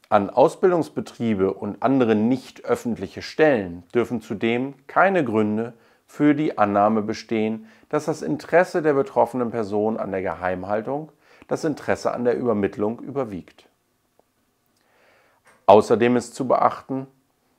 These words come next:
dass die Übermittlung an die oben genannten Stellen jeweils nur zu dem gesetzlich vorgeschriebenen Zweck erfolgen darf.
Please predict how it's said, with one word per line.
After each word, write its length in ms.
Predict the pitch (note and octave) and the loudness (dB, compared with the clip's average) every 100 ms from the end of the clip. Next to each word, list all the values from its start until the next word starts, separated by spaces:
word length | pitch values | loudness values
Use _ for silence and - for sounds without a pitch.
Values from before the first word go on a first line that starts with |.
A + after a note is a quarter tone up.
| - | 4
dass 400 | C#3 C3+ - - | 6 6 0 -10
die 100 | C#3 | -4
Übermittlung 760 | C#3+ C3+ B2+ D3 D3 C#3 C#3 C3 _ _ - | 4 6 6 2 4 4 2 -10 _ _ 0
an 200 | B2+ A#2+ | 2 2
die 120 | - | 0
oben 440 | - B2 B2 D3+ | 0 -2 0 -2
genannten 680 | D3+ A#2 F2+ F2 G#2+ A#2+ B2+ | -2 -2 -4 -4 -10 -10 -12
Stellen 540 | - - F2 F2+ B2 | -10 -4 -2 -2 -6
jeweils 680 | A#2 G2+ A#2+ C3+ D#3+ D#3+ - | -6 0 2 4 2 2 -4
nur 400 | D3 F#3 F#3 F#3 | -2 0 0 -2
zu 160 | - | -6
dem 160 | B2+ A2+ | -6 -4
gesetzlich 720 | G#2+ F2 B2 C3+ - C#3+ B2 | -4 -2 -2 -2 -6 -12 -12
vorgeschriebenen 840 | - A2 G#2 G#2 - A#2+ B2 C3 | -6 -2 -2 -4 -10 -10 -8 -10
Zweck 380 | C3 - F2 - | -12 -10 -10 -10
erfolgen 540 | - A2 - G2 C#3 - | -12 -10 -8 -10 -10 -20
darf. 340 | - - - | -20 -20 -20